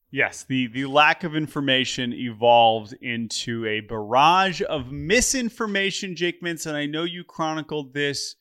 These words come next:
uh, to some degree, uh, at Fox Sports, just gonna kind of a rundown because it was kind of hard to follow everything, and we don't have to go step by step because at this point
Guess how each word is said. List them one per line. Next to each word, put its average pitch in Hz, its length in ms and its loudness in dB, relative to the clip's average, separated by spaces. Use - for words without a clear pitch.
uh, 123 420 2
to - 100 -14
some 160 240 -6
degree, 127 580 -4
uh, 110 320 -4
at 113 100 -10
Fox 117 260 -4
Sports, 113 280 -8
just - 180 -18
gonna 113 200 -8
kind 117 220 -4
of 98 120 -8
a 104 60 -12
rundown 104 580 -2
because 107 260 -10
it 107 140 -10
was 233 220 0
kind 415 180 -4
of 403 80 -6
hard 208 360 2
to 135 100 -2
follow 151 580 4
everything, 120 320 -4
and 175 80 -6
we 175 80 -4
don't 202 220 2
have 320 140 2
to 240 80 -2
go 175 120 0
step 143 300 0
by 120 120 2
step 107 300 -10
because 117 220 -10
at 120 100 -18
this 180 180 -6
point 135 380 -2